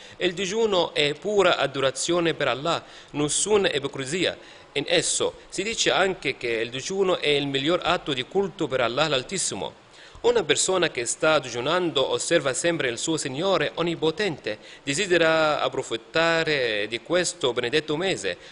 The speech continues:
offrendosi alle benedez-, benedizioni di Allah in questo mese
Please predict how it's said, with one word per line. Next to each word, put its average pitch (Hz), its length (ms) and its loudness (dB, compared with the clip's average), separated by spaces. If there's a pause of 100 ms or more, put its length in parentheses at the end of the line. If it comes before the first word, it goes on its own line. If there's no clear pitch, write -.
offrendosi 180 880 -2
alle 131 180 0
benedez-, 127 460 -6
benedizioni 151 720 0
di 131 100 -2
Allah 120 520 -2
in 127 160 -6
questo 156 360 0
mese 175 420 -2